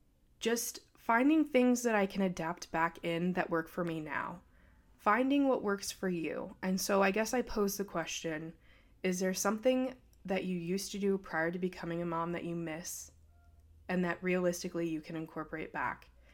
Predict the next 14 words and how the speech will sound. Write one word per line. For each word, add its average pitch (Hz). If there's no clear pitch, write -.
It 180
might 165
take 214
some 294
time. 180
However, 214
I 208
would 214
just 247
wanna 233
say 247
you 185
deserve 220
it. -